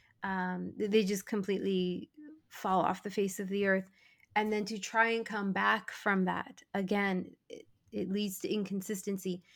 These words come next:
It's so hard. And then you've got to explain. And then you, you've got the YouTubers like, "Oh, I,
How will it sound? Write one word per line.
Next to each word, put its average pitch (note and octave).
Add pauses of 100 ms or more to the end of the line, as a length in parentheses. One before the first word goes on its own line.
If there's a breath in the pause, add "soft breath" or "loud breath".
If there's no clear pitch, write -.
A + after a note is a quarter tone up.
(240 soft breath)
It's G3+
so G3
hard. F#3
And G3+
then G3+
you've G3+
got G3+
to G3+
explain. F#3 (320 soft breath)
And G#3+
then G#3 (680)
you, A#3 (380)
you've G3+
got G#3+
the A3+
YouTubers G#3+
like, G#3
"Oh, A#3+
I, A3